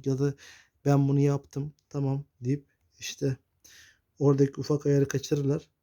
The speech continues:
Ondan sonra "Ben yapamadım." diye mesaj atarlar. Arkadaşlar düzgünce takip ettiyseniz herkes bu cihazın bu şekilde açıldığını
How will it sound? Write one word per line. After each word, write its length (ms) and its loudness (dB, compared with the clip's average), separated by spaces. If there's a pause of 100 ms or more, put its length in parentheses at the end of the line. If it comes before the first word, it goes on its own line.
Ondan 260 0
sonra 400 -2 (240)
"Ben 140 2
yapamadım." 560 0
diye 240 0 (1200)
mesaj 260 2
atarlar. 520 -4 (2250)
Arkadaşlar 580 0
düzgünce 400 2
takip 340 -6
ettiyseniz 680 -6
herkes 600 -4 (640)
bu 140 -2
cihazın 500 0 (960)
bu 60 -2
şekilde 640 -2 (1900)
açıldığını 800 -2